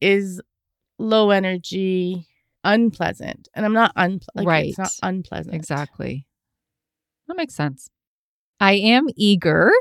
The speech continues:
Speaker 2: because today we have a special
Speaker 1: <laughs>
Speaker 2: episode, the best of twenty twenty-three. But before we get to that,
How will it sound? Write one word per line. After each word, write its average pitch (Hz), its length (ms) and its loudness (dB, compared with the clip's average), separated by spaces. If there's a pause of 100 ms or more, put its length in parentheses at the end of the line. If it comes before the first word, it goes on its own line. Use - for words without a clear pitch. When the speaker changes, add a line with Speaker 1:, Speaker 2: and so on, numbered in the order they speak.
(360)
Speaker 2:
because 196 340 0
today 170 320 4
we 170 140 0
have 165 160 2
a 165 60 2
special 160 400 0
Speaker 1:
<laughs> - 20 -10
Speaker 2:
episode, 180 680 2 (560)
the 202 100 6
best 175 320 2
of 240 100 0
twenty 196 300 2
twenty-three. 202 640 0 (1160)
But 226 100 0
before 254 280 6
we 359 120 4
get - 180 2
to 196 100 -4
that, 147 360 -4